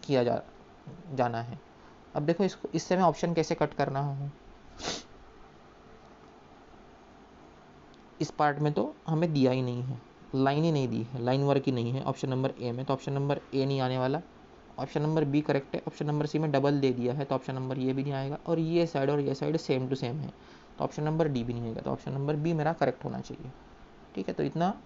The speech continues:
fast ये काम हो सकता है। ये देखो यहाँ पे circle, circle observe करने हैं, ये आप कर सकते हो, circle, circle observe करके निकाल सकते हो इसको। यहाँ पे सारे पूरे circle है, यहाँ पे भी circle कटा हुआ होगा, वो आपका option cut हो जाएगा,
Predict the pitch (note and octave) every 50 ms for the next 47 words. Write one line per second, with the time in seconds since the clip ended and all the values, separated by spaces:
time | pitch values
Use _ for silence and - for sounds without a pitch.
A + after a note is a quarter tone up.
0 | - - - F#3+ F3+ F#3 - - F#3 F3+ F3 - E3+ E3+ E3+ E3 D#3+ D3+ - D3+
1 | - - C#3+ C#3+ E3 G#3 - - - - - - - - - - - - - -
2 | - - F3+ F3+ G#3 G#3+ F#3+ F3+ F3 - G3+ G3 F3+ F3+ F3+ G3 - F3+ E3+ -
3 | E3 D#3+ F3 D#3 E3+ E3 D#3+ D3 C#3 D3+ D3+ C#3+ C#3 C#3 C#3 C#3 C#3+ D#3 G3+ -
4 | - G3 D3+ D3+ D3+ D3+ D#3 D#3 - - D#3 D#3 D3 D3+ - - - C#3+ C#3+ D3
5 | G#3 - - - D#3 C#3 - C#3 C#3 C#3+ C#3 B2 - C#3+ C3+ B2+ B2 C#3 B2+ B2+
6 | B2+ B2 C#3+ - - - - - - - - - - - - - - - - -
7 | - D#3 D3+ C#3+ C3 A#2+ A2+ A2+ B2 B2 - - - A#2+ B2+ A#2 B2 - - -
8 | - C3 - - - - - - - - - - - - - D#3 D#3+ F3 F#3+ G3
9 | - F#3+ F#3+ G3+ G3 G3+ F#3 F3+ F#3 F3+ F3+ E3 D#3 - D3+ D#3+ D#3 D3+ D3 D3
10 | D#3 D#3 E3+ F3+ - F3+ - - F#3 F3+ - F3+ F3 F3 E3+ E3 D3+ C#3+ C3+ C3
11 | C3 B2+ A#2+ B2 C3 C3+ C#3+ D3 C#3+ C#3+ - - D#3 D3+ C#3+ D3+ - - - F3
12 | G3+ A3 - C#3 - D3 D#3+ - - - - - - D3+